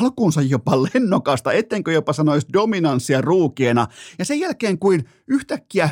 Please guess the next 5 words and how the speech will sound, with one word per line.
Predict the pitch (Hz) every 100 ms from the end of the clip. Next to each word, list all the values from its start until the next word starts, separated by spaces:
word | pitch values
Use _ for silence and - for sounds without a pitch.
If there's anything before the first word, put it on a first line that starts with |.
| 147
hylätty | 247 220 160 - 160 135 - _ -
ja | 147
virheelliseksi | 247 277 180 175 143 139 - 151
tuotteeksi | 190 196 139 - 117 110 135 107 - _ _ -
todettu | 185 160 117 - 120 98